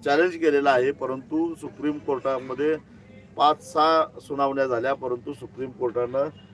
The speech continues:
मुंबई उच्च न्यायालयाच्या निकालाला स्थगिती द्यायला नकार दिलेला आहे. म्हणजे याचा अर्थ आजही मुंबई उच्च न्यायालयाचा निकाल कायम आहे आणि त्यामुळं ते पैसे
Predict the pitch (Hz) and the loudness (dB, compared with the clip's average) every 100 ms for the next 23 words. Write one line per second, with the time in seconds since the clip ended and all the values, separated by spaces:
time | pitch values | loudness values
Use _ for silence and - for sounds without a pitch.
0 | - 113 127 139 160 147 - 135 123 120 | -14 -8 -4 2 2 2 -2 -4 0 0
1 | 120 117 127 135 139 123 - 120 120 120 | 2 0 -2 -4 -2 -6 -4 -2 0 0
2 | 123 135 135 113 107 123 - 131 120 110 | 0 -4 -4 -8 -8 -10 -12 -4 0 0
3 | 120 139 - - 107 113 127 175 165 139 | 0 -6 -10 -18 -10 -8 2 4 4 0
4 | 123 113 104 135 - - - - 127 143 | -2 0 -2 -4 -8 -18 -18 -10 -2 2
5 | 175 165 - 143 131 135 131 160 156 - | 2 2 0 0 0 0 -2 -6 -6 -2
6 | 123 127 175 165 127 98 - - - - | 0 0 -2 -2 -2 -4 -12 -20 -20 -18
7 | 120 131 160 175 151 151 139 127 131 131 | -10 -4 2 4 2 -2 -2 0 -2 -2
8 | 135 117 127 131 113 - 139 175 180 143 | -4 -6 -6 -6 -6 -4 4 4 4 2
9 | 117 117 135 - - - - 120 131 - | 2 -2 -4 -12 -20 -20 -10 -8 -8 0
10 | 165 190 170 151 180 - - - - - | 2 2 2 2 0 -2 -14 -20 -20 -20
11 | - - - - 175 214 180 160 151 135 | -20 -20 -20 0 2 4 2 2 2 0